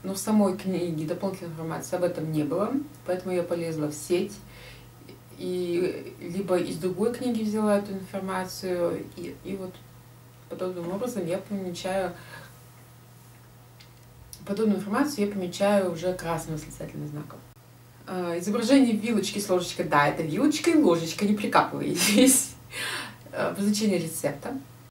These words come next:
Э, перо, да, это перо. Я знаю, что не похоже название книги, другой книги, в этой книге.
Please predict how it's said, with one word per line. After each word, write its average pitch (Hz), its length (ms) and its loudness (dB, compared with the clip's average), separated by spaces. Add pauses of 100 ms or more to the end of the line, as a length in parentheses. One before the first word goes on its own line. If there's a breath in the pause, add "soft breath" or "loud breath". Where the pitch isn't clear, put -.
Э, 170 280 -4
перо, 208 340 6
да, 160 460 4
это 190 280 4
перо. 214 340 2
Я 160 140 4
знаю, 170 260 2
что 208 140 -2
не 190 100 2
похоже 165 680 0 (320)
название 175 560 -4
книги, 151 400 -4 (480)
другой 170 340 0
книги, 139 300 -8 (720)
в - 40 -8
этой - 200 -6
книге. 143 420 -6